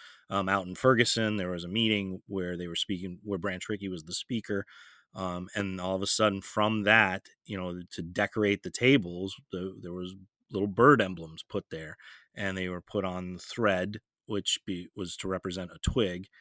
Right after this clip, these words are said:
And then Branch took that idea, uh, and ran with it to become the Birds on the Bat. As you were doing that research for the Cooperstown collection,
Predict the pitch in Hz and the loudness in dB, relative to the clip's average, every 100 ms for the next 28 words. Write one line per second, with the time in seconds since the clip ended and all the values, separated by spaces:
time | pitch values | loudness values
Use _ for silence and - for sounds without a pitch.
0 | - - _ - 98 92 90 85 92 95 | -20 -20 _ -8 -4 -4 -6 -4 -4 -4
1 | 92 - 98 - 95 90 90 82 85 85 | -4 -6 -8 -4 -4 -2 -4 -6 -6 -6
2 | 85 - _ _ - 85 82 82 92 - | -6 -10 _ _ -12 -10 -10 -14 -18 -8
3 | 95 98 135 170 110 - 107 - 101 98 | 0 12 12 12 10 2 -2 -2 -4 -4
4 | 98 95 95 98 95 98 95 90 131 113 | -4 -6 -4 -4 -2 -2 -4 0 2 2
5 | - _ _ _ _ _ - 151 190 151 | -2 _ _ _ _ _ 2 4 6 4
6 | 165 165 131 131 135 120 113 101 104 117 | 4 2 2 2 0 2 2 2 0 4
7 | - 98 - - - 98 95 92 90 - | 4 2 -6 -10 -4 0 0 0 -4 -4
8 | 113 98 90 87 - 85 82 - 82 | -4 -4 -6 -8 -10 -10 -8 -10 -10